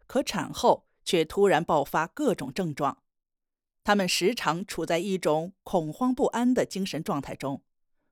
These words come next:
会每天抑郁、崩溃、大哭，甚至想自杀，被各种负面情绪围绕着。即使跑遍医院，也可能什么毛病也查不出来，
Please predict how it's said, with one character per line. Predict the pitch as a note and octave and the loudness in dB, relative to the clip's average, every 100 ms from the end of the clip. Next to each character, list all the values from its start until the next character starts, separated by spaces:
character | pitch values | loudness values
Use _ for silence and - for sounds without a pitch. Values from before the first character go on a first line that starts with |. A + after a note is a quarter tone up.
| _ | _
会 | C4+ | 0
每 | A#3 F#3+ D#3 | 2 2 0
天 | - A#3+ A#3 B3 - | -2 0 0 -2 -4
抑 | C#4 F3 | -2 -2
郁、 | F3+ D#3 - _ _ - | -2 -4 -4 _ _ -6
崩 | G3+ G#3+ | -2 -2
溃、 | - A3 - - _ | -2 -2 -2 -6 _
大 | D3+ | -6
哭， | C3 - F#3+ G#3 _ _ | -6 -2 -2 -2 _ _
甚 | - D#4 G3+ | -4 2 2
至 | D3+ | 0
想 | - C3+ | -4 -6
自 | - | -6
杀， | C3 D#3+ D3 - _ _ _ _ - | -4 -2 -4 -4 _ _ _ _ -2
被 | G3+ | 0
各 | E3+ - C4+ | -2 0 0
种 | - D#3+ | 0 -4
负 | - D4 | -4 -2
面 | E3 C#3 | -2 -2
情 | - C#3 D#3+ | -4 -4 -4
绪 | - | -2
围 | D#3+ C3+ | -4 -2
绕 | D#3+ C#3+ | -2 -2
着。 | C#3 - _ _ _ _ _ _ _ _ _ _ | -4 -12 _ _ _ _ _ _ _ _ _ _
即 | - A3+ C#4 | -4 0 2
使 | - | 2
跑 | A3 - D#3 | 2 4 4
遍 | C4+ A#3+ | 4 0
医 | F3+ F3+ | -2 -2
院， | F#3 D3+ - _ | 2 2 0 _
也 | - G3+ | -2 0
可 | A#3 G3+ | 2 0
能 | E3 D#3 E3 | 2 2 0
什 | - - C#3+ | -4 -4 0
么 | F3 | 2
毛 | B3+ D#3 | 2 2
病 | D3+ F3+ D3 | 2 -2 -4
也 | C3+ | -6
查 | - C#3+ | -4 -4
不 | F3 | -4
出 | - F3 | -4 -4
来， | D3 C3 | -4 -8